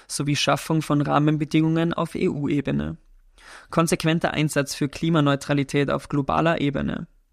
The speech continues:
Gleichzeitig müssen Maßnahmen wirtschaftsfreundlicher gestaltet werden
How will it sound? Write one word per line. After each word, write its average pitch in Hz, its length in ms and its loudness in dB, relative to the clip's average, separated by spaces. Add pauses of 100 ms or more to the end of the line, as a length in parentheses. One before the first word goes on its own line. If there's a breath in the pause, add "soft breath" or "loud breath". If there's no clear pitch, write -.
(180)
Gleichzeitig 147 600 -2
müssen 160 300 0
Maßnahmen 147 600 2
wirtschaftsfreundlicher 147 960 0
gestaltet 156 520 0
werden 143 280 4